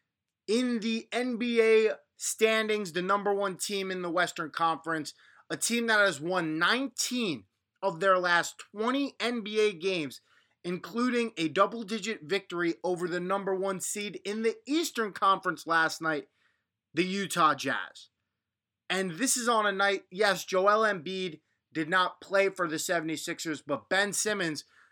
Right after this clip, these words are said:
not really known for his scoring ability, he went off for forty-two points for Philly, also with twelve assists, not too bad. But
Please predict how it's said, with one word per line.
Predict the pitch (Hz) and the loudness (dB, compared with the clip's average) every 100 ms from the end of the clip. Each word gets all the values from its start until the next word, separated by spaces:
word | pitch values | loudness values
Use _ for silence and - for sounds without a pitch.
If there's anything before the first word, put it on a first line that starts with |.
| _ | _
not | 135 196 220 | 4 4 4
really | 220 226 220 | 4 4 4
known | 208 214 214 | 2 0 0
for | - 196 | -2 -2
his | 175 | -2
scoring | - 202 214 190 | -4 -2 -2 -2
ability, | 143 160 160 151 143 | -2 0 0 -2 -6
he | - 214 | -10 -10
went | 196 196 190 | -4 -2 0
off | 190 190 - | 0 -2 -4
for | 156 | -6
forty-two | 139 - - 196 226 233 240 240 _ _ _ - 220 214 202 - _ _ - | -6 -10 -18 -8 -4 -2 -4 -6 _ _ _ -6 -4 -4 -6 -10 _ _ -10
points | 202 208 196 - - _ | -4 -2 -2 -4 -14 _
for | 175 160 | -8 -8
Philly, | - 165 165 165 | -4 -2 -2 -4
also | - 185 202 - 165 156 147 _ _ _ | 0 2 2 0 0 0 -4 _ _ _
with | 147 156 - | -4 -4 -6
twelve | - 190 165 | 2 4 4
assists, | 143 - 208 175 - | 0 -2 0 0 0
not | 185 175 - | 0 0 -2
too | 165 139 | -4 -2
bad. | 170 180 151 139 - _ _ _ _ _ - | 2 4 2 0 -8 _ _ _ _ _ -6
But | 175 | -4